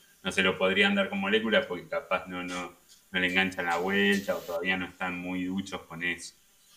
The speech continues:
O sea, al, al, al vapeador más común, ¿no? No los chicos que capaz nos están viendo, que la tienen mucho más clara y que son más, digamos, fanáticos del vapeo. Eh, pero sí, sí, sí, de contactarlos, contentarlos a todos, pero es una buena solución. La verdad que no, es, por ese lado no la,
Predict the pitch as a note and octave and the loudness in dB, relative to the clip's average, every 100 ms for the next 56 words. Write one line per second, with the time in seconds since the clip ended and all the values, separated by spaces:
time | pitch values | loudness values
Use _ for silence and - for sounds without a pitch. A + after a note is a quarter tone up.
0 | - - - - - D#3+ - E3+ E3+ E3 | -12 -8 -6 -8 -14 -14 -14 -14 -8 -6
1 | - F#3+ F3+ - G3 G3+ - F2+ G#3 F2+ | -4 -4 -4 -2 -2 -4 -4 -2 0 -2
2 | F#2 G2 F#2 F2+ G2 G2 F#2+ G2 F#2+ E2 | -4 -6 -6 -6 -4 -4 -6 -6 -6 -8
3 | - - F#2+ F2+ - - F2+ G#2 F#2+ D#2 | -10 -10 -10 -10 -14 -12 -8 -6 -6 -10
4 | D2 - F#2+ F2+ F2+ F2+ F2 F2+ - F2+ | -14 -10 -10 -10 -10 -10 -12 -14 -6 -2
5 | F#2 F#2 - - - E3+ F2 E2+ - - | 0 0 -2 -10 -14 -20 -10 -8 -8 -14
6 | _ _ _ F2+ F2 E2 - E2 F2 E2 | _ _ _ -8 -6 -6 -6 -2 -2 -2
7 | E2 D#2+ D#2+ D#2+ D#2 E2+ D2+ - _ - | -8 -10 -8 -8 -2 -2 -4 -12 _ -20
8 | _ _ _ D#2+ D#2 D#2 D2+ D2+ D2+ - | _ _ _ -14 -10 -10 -10 -10 -10 -8
9 | - - - - - - - - - F#2 | -10 -10 -10 -10 -10 -10 -10 -10 -2 -2
10 | - F2 F2+ - - F#2 E2+ F2+ E2+ D#2+ | -2 0 0 0 -8 -6 -4 -2 -4 -4
11 | E2 D#2+ - F#3+ - - - F2 - - | -6 -8 -2 0 0 -4 -8 -8 -6 -2
12 | - B2 A#2 G3+ F#3+ C#3 C#3 - C3+ B2 | 0 2 0 0 4 4 4 0 0 -2
13 | B2 B2 - A2 A#2+ G#2+ F2+ F#2+ A2 G#2 | 0 -2 -2 -6 -4 -4 -2 0 0 -2
14 | G#2 G#2 G2 - G2 G#2 G2+ G#2+ G#2+ G2 | -4 -4 -6 -6 -4 -4 -2 -2 -2 -2
15 | F#2 F2 D#2+ | -2 -4 -6